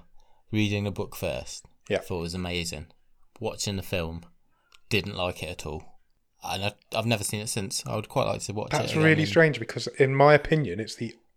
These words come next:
Speaker 2: one of very few times where the film's better than the book.
Speaker 1: <laughs> So I was, this is, this is going back many years, so
Speaker 2: Yeah.
Speaker 1: I, I don't know if I'd still have that opinion, but I, I can distinctly
Speaker 2: I'm
Speaker 1: remember that was my opinion many, many years ago.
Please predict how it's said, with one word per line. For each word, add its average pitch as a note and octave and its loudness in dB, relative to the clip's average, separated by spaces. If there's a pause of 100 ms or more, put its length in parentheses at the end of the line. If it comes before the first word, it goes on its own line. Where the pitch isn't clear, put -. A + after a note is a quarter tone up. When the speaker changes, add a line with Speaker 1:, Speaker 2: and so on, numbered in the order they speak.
Speaker 2:
one C3 2
of B2 0
very B2+ 4
few B2 -4
times F#2 -12
where G#2 -4
the G2+ -8
film's G#2+ -6
better - -4
than A2+ -8
the G#2+ -4
book. - -4 (460)
Speaker 1:
<laughs> B2 4 (580)
So - 8
I - 10
was, G3+ 10
this C3+ 2
is, C3 2
this C#3+ 4
is B2+ 0
going C3 8
back B2 4
many A#2+ 4
years, G#2+ 4
so G#2 4
Speaker 2:
Yeah. G#2 8
Speaker 1:
I, G#2+ 2
I - 2
don't A2 2
know A2 -4
if G#2 -6
I'd G#2+ 0
still A2+ 2
have G2 4
that F#2+ -2
opinion, G2 -2
but F#2 2
I, F#2+ 2
I - -2
can G#2+ -4
distinctly F#2+ 0 (100)
Speaker 2:
I'm G2+ 0
Speaker 1:
remember F#2 0
that G2+ 2
was G2+ 2
my G2 0
opinion F#2 -6 (180)
many, G2 -2
many F#2+ 0
years F#2+ -2
ago. F2+ -10